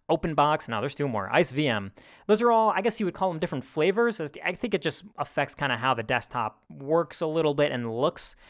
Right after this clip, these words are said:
So you can get a similar look using different back, I guess, different,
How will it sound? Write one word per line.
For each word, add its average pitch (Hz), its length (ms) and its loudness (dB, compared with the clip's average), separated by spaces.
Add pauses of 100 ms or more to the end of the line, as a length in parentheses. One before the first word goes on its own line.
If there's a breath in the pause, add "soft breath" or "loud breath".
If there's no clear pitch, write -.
So - 100 -4
you 196 60 0
can 262 80 0
get 262 100 4
a - 40 4
similar 185 420 2
look 139 360 4
using 131 380 -4
different 117 380 -2
back, 113 320 -2 (200)
I 120 100 -6
guess, 117 280 -2 (140)
different, 143 400 -4